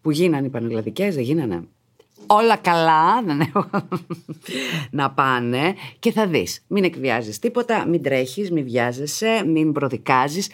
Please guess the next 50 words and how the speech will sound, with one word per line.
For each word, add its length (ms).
Θα 160
δεις 260
πώς 260
θα 160
είναι. 220
Μην 220
το 100
πολύ 220
σκέφτεσαι. 520
Αν 220
δεις 140
πια 240
τον 100
σκέφτεσαι 300
από 100
το 80
πρωί 140
μέχρι 160
το 100
βράδυ... 580
Το 80
να 120
πας 180
να 80
ολοκληρώσεις 480
μια 400
κατάσταση, 520
να 60
κάνεις 240
σεξ 180
μαζί 240
του 80
για 140
να 80
σου 120
φύγει, 280
για 140
να 180
εκτονωθεί 420
το 100
συναίσθημα, 720
ε, 580
θα 80
γίνει 200
χειρότερο. 500
Θα 80
γίνει 200
χειρότερο. 520
Αλλά 260
ναι, 140